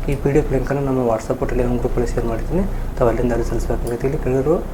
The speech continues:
ನೋಡಿ, "The interested eligible candidate shall be submit application online using the Google form" ಅಂತ ಕೊಟ್ಟಿದ್ದಾರೆ. ಇಲ್ಲಿ ಲಿಂಕ್ ಕಾಣ್ತಾ ಇದೆಯಲ್ಲ, ಈ ಲಿಂಕ್ ಮೇಲೆ ಕ್ಲಿಕ್ ಮಾಡಿದಾಗ ನೇರವಾಗಿ Google ಲಿಂಕ್ ಓಪನ್ ಆಗುತ್ತೆ.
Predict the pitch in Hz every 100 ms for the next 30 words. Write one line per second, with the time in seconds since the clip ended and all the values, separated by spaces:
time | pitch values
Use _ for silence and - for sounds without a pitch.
0 | - - - 131 131 160 139 135 123 143
1 | 131 143 135 120 123 127 123 127 120 131
2 | 139 - - 120 127 139 - 123 131 135
3 | - - - 131 131 120 123 135 160 127
4 | 120 127 127 151 127 123 123 117 120 120
5 | 117 117 120 117 160 196 - - - 131
6 | 127 139 - 127 120 123 120 139 190 -
7 | - - 139 139 135 139 135 135 123 123
8 | 123 131 131 123 127 131 135 - 127 127
9 | 127 127 127 120 117 127 -